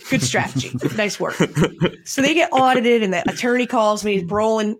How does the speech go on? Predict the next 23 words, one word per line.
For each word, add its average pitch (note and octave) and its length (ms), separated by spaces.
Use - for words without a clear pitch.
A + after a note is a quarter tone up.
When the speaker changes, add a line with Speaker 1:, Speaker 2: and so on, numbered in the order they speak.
Speaker 1:
I F#3+ 80
need G3 220
you G#3 100
to F3+ 40
keep G3 300
this F#3+ 180
in F3+ 120
the E3 80
same F3 340
year. E3+ 160
I F3+ 40
can't, - 200
you F3+ 100
can't G3+ 360
have G3 180
them F#3+ 160
open F#3 260
up E3+ 120
New F3+ 100
Year's. D#3+ 280
That's F3 220
your G3 100
goal. F3+ 400